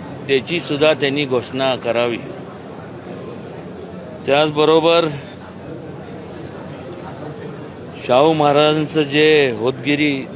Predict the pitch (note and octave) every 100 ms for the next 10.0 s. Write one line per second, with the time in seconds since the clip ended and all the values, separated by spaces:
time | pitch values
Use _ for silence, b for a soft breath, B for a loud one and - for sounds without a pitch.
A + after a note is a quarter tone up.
0 | G#2+ A#2+ B2+ A#2 A2+ B2 B2+ B2 B2 B2
1 | A2+ A#2 G#2+ A#2 G#2+ A2 A2+ A#2 A2 F2+
2 | - - - - - - - - - -
3 | - - - G#2+ A2+ B2+ C3 B2+ C3+ C3
4 | B2 A2+ A#2 A#2+ G#2+ B2 A#2+ A2 - -
5 | - - - - - - - - - -
6 | - - - - - - - - - -
7 | - - - A2+ A2 G#2+ G2+ F#2 F2+ -
8 | - - - - - - - - G#2 A#2
9 | A2+ F#2+ A2 G2 G#2+ A2+ F#2+ A#2 A#2 A2+